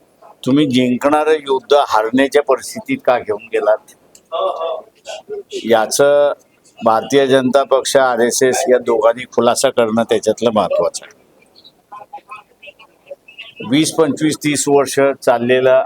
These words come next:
अतिरेकी हल्ला ही थांबवण्याची संधी होती. पाकिस्तान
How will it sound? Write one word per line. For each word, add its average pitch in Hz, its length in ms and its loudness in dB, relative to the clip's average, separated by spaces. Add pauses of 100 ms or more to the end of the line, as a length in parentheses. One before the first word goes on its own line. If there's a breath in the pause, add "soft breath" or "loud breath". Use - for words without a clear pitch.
अतिरेकी 131 560 -2
हल्ला 110 360 0 (2000)
ही 127 200 -4
थांबवण्याची 131 640 0
संधी 120 340 2
होती. 110 380 -4 (3250)
पाकिस्तान 120 640 0